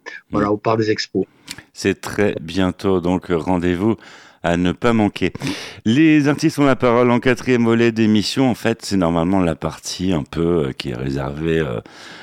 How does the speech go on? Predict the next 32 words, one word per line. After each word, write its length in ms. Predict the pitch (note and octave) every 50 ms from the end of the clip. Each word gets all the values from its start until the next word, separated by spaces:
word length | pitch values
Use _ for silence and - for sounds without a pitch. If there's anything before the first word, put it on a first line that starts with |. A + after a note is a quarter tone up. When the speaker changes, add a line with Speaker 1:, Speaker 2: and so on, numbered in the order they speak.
| - - _ -
Speaker 2:
à 80 | C#2
notre, 400 | D2 D2+ D2+ C#2+ - - - D2
euh, 340 | C2 B1+ A#1+ A1 G#1+ A1 -
chère 240 | - - - D2+ C#2
Vanessa 460 | C2+ D2 D2 D2 D2 - - D#2+ D#2+
Luciano. 600 | D2+ D2 D2 C#2+ - - - D#2+ D#2+ G#2 B2 A#2 _ _ - - - - - - - - -
Alors, 180 | F2 F#2+ G2+
elle 60 | A2+ G#2+
t'aurait 240 | - G#2+ A#2 A#2+
posé 260 | A#2 - B2 A#2+ B2 C#3
une 160 | D3 C#3 B2
question, 640 | - - G#2+ - - - - - F#2+ F#2+ G#2+ A2+ - _ - - - _ -
et 380 | B1+ D#2+ E2+ F2+ F2+ F2+ E2+
je 100 | D#2 E2
vais 80 | F2 F2+
lui 120 | E2+ F2+ F2
piquer 320 | - - E2+ - - F#2
sa 160 | - - F2
question, 480 | D#2+ - D#2+ - - - - F#2 G2+ - -
hein, 140 | - D#2+ F2+ -
comme, 360 | _ - E2 D2+ D2 D2+ D#2 D#2
euh, 460 | D2+ D2+ D2 C#2+ C#2+ C2+ A#1+ A#1+ A#1+
elle 100 | C#2 D#2
est 60 | D#2
souffrante, 560 | D2 - - C#2+ - - D2 D2 D#2+ - - -
et 20 |
on 100 | D2 C#2+
lui 120 | C2+ C2+ C2+
souhaite, 320 | - - D2+ - - -
euh, 160 | C#2+ C2 B1
des 140 | A#1+ A#1+ A1+
prompts, 260 | - - - D#2+ D#2+